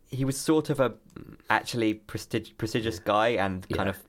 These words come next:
Speaker 1: went all in on just talking about vitamin C all the time.
Speaker 2: I don't know, but
Speaker 1: Anyway.
Speaker 2: I find that sort of internet monomania really, I, again, that's something I'm trying to write about at the moment.
Speaker 1: Internet
Speaker 2: Internet
Speaker 1: monomania.
Speaker 2: monomania. Um,
Speaker 1: A, a
Speaker 2: another card.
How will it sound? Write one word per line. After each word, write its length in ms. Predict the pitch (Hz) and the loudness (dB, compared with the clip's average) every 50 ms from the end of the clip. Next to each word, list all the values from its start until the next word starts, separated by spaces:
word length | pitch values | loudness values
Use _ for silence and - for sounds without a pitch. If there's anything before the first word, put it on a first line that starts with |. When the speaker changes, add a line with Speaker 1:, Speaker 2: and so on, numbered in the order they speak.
| _ - | _ -2
Speaker 1:
went 240 | 104 98 95 95 - - | 0 0 0 -2 -4 -2
all 180 | 98 98 101 | 0 0 2
in 100 | 101 98 | 2 0
on 220 | 95 92 95 95 90 - | 0 -2 -2 -6 -6 -8
just 180 | - 98 - | -12 -14 -8
talking 140 | - 104 92 95 | -8 -6 -2 -2
about 140 | 95 - | -2 -2
vitamin 240 | 107 98 82 92 98 | -2 -2 -4 -4 -6
C 140 | 101 - 107 | -2 -2 -2
all 60 | 110 113 | -2 -2
the 80 | 117 | -4
time. 280 | - - 131 131 139 147 | -4 -2 0 0 0 -2
Speaker 2:
I 40 | 147 | -6
don't 220 | - - - - | -8 -8 -10 -10
know, 200 | - - 85 82 82 - | -8 -8 -8 -8 -4 -4
but 140 | - - | -2 0
Speaker 1:
Anyway. 140 | - 98 95 | 2 2 0
Speaker 2:
I 20 | 87 | 0
find 320 | - - - 98 95 87 | 0 2 2 4 4 2
that 100 | - - | 0 -2
sort 140 | - - - | -2 -4 -2
of 40 | 92 | -2
internet 260 | 90 82 - - 85 67 | -4 -4 -4 -4 -2 0
monomania 560 | 90 90 85 82 85 85 82 82 82 82 82 95 | 0 0 2 2 0 0 0 0 0 -2 -2 -2
really, 380 | - 92 85 87 82 82 80 - - - - - - - | -2 -2 0 0 0 -2 -4 -6 -12 -20 -20 -18 0 2
I, 60 | 107 110 | 2 2
again, 360 | 104 104 - - 104 110 95 | 4 2 0 2 4 4 2
that's 120 | 92 - | 2 0
something 160 | - 90 87 | -2 0 0
I'm 80 | 87 82 | -2 0
trying 200 | - 92 92 90 | 0 0 0 2
to 80 | 87 87 | 2 2
write 140 | 87 87 | 2 2
about 140 | - 87 90 | 2 2 0
at 40 | 76 | 0
the 60 | - | 2
moment. 140 | 95 98 95 | 2 2 2
Speaker 1:
Internet 220 | 90 - 135 143 - | 4 4 4 6 6
Speaker 2:
Internet 160 | 127 120 117 | 6 6 6
Speaker 1:
monomania. 460 | 117 123 120 98 90 87 90 85 82 - - - - - - - - | 6 6 6 4 4 4 4 2 2 0 -4 -8 -10 -10 -12 -2 2
Speaker 2:
monomania. 0 | |
Um, 120 | - 131 - | 4 4 4
Speaker 1:
A, 40 | |
a 80 | - 104 | 6 4
Speaker 2:
another 160 | - 104 | 6 6
card. 20 | 101 | 6